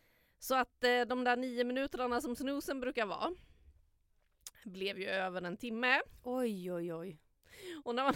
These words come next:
Speaker 1: då vaknar och tittar på klockan och bara, för jag kände det, jag bara, jag känner mig ganska utvilad nu.
Speaker 2: <laughs>
Speaker 1: Jag bara,
Speaker 2: Fan.
Speaker 1: bra nio minuter sen bara, fast klockan har fortfarande inte r-, eh,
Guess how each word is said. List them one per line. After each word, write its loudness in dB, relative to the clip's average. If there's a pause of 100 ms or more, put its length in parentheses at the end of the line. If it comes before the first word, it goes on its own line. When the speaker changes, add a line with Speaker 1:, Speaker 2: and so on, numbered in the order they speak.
(100)
Speaker 1:
då 2
vaknar 2
och -4
tittar -2
på -2
klockan -6
och -8
bara, -8 (320)
för 0
jag 4
kände -2
det, 2
jag -2
bara, -2 (280)
jag -16
känner -14
mig -12
ganska -10 (100)
utvilad -6 (120)
nu. -6 (140)
Speaker 2:
<laughs> 2 (420)
Speaker 1:
Jag -4
bara, -2
Speaker 2:
Fan. 0
Speaker 1:
bra 6 (260)
nio -2
minuter 0
sen -2
bara, -4
fast -4
klockan -4
har -4
fortfarande -2
inte -2
r-, 0 (280)
eh, -2